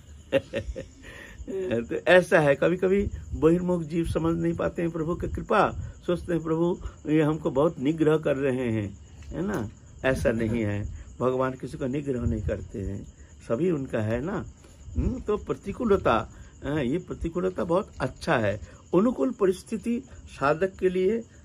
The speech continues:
कभी-कभी बाधक हो जाता है, उसका मन को मोह लेता है। घर में सुख शांति हर प्रकार, अ, भोग्य पदार्थ मौजूद है, अ, घर में, अ,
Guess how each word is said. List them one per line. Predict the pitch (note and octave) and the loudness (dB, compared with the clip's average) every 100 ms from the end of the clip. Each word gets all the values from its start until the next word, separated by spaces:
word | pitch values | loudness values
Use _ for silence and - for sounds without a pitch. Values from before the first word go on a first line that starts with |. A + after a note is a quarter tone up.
| - - | -18 0
कभी-कभी | C#3+ E3 F3 E3+ | 2 2 2 0
बाधक | G#2+ C3 D#3 F3+ | 6 8 8 6
हो | F3 C#3+ | 4 4
जाता | C3 A#2 A#2+ A2 | 4 4 2 0
है, | G#2+ G2+ - - - | 0 -2 -8 -16 -8
उसका | D#3+ F3+ | -2 0
मन | C3 E3 A#3+ | 2 2 2
को | A3 | 0
मोह | D3 D#3+ E3 | 0 4 4
लेता | C3 A#2+ A#2 | 4 2 2
है। | G#2+ G2+ - - - | 0 0 -6 -8 -2
घर | C#3+ D#3 | 2 4
में | D#3 D3+ - | 4 0 -4
सुख | - - F#3 | -2 4 4
शांति | - - D3 C#3+ - C#3+ C#3+ - - | 2 0 2 2 2 2 2 -2 -14
हर | - D3+ | 0 2
प्रकार, | E3+ E3 E3 D3+ D3+ | 2 0 4 6 4
अ, | - - - - A#2+ A#2 G#2+ G#2 G2+ | -2 -20 -16 -6 -2 0 0 0 -2
भोग्य | F#2 F3 E3+ | 2 2 4
पदार्थ | E3+ D3+ D3+ - D3+ | 2 4 4 4 -2
मौजूद | C#3+ D3+ C#3+ D3+ C3+ | 2 2 4 0 2
है, | C3 B2+ | 4 2
अ, | A#2+ - - - - D3+ D3 | 2 -8 -20 -14 0 4 4
घर | A2 D3+ D#3+ | 6 6 6
में, | D#3 D3 | 4 2
अ, | D3 | 0